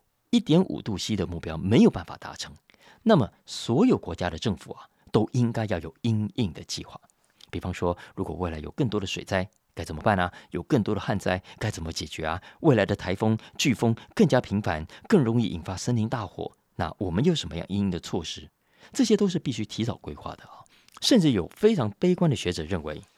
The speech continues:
全世界都还要有一种准备，就是呢，准备面对所谓的近期社会崩解，near-term societal collapse。什么叫近期社会崩解呢？因为有一些地方啊，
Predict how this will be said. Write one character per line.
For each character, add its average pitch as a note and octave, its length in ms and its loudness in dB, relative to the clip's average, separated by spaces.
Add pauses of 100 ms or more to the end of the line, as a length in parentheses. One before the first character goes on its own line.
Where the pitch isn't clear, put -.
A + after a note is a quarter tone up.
(100)
全 B2 260 4
世 F#3 160 2
界 A2+ 180 0
都 - 140 2
还 - 220 -2
要 E3+ 120 2
有 F2+ 140 -4
一 - 80 -6
种 F2+ 180 -4
准 - 160 -10
备， - 220 -10 (400)
就 G2+ 100 -4
是 F#2 140 -2
呢， D2+ 160 -6 (260)
准 A2 180 2
备 G2+ 160 2
面 B2+ 200 6
对 F#2+ 180 2
所 D#2+ 220 -4
谓 F2+ 160 2
的 D#2+ 120 -6 (300)
近 E3 340 2
期 D2+ 360 -6 (100)
社 - 360 2
会 - 260 -4 (240)
崩 C#3+ 340 2
解， - 220 -12 (640)
near-term C3+ 720 6 (120)
societal C#3 800 2 (120)
collapse。 - 540 -8 (540)
什 - 180 2
么 F#3 60 8
叫 F#3+ 180 8
近 G3 360 2
期 F2+ 320 -4 (100)
社 C#3 320 2
会 - 260 0 (160)
崩 E3 200 6
解 F2 160 -4
呢？ D#2 180 -14 (440)
因 C3 100 6
为 A2+ 100 6
有 F#2+ 160 0
一 - 80 -2
些 D#3+ 160 0
地 B2+ 160 -2
方 - 160 -6
啊， D#2+ 180 -12